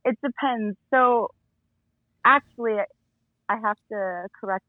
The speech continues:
myself. I do, I've been doing, like, maybe doom and sludge yoga lately. So I have, like, a yob playlist, and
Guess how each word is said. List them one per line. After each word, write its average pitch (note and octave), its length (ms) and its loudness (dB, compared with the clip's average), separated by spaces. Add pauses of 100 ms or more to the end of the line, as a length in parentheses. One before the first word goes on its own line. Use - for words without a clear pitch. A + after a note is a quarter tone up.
myself. F3 560 -4 (200)
I G3+ 420 2 (500)
do, A3+ 100 -2 (240)
I've G3 160 0
been G#3+ 180 -2
doing, G3+ 240 -2
like, F#3 300 -2
maybe F#3 300 -4 (120)
doom F#3 280 -2
and E3 160 -4 (160)
sludge E3+ 260 2
yoga D#3 680 0
lately. E3 600 -2 (440)
So G3 400 2
I F3+ 380 0
have, F#3+ 240 -2
like, F3 240 -4
a E3 60 -4
yob E3+ 560 -2 (120)
playlist, D#3+ 680 -6 (260)
and D#3 640 -4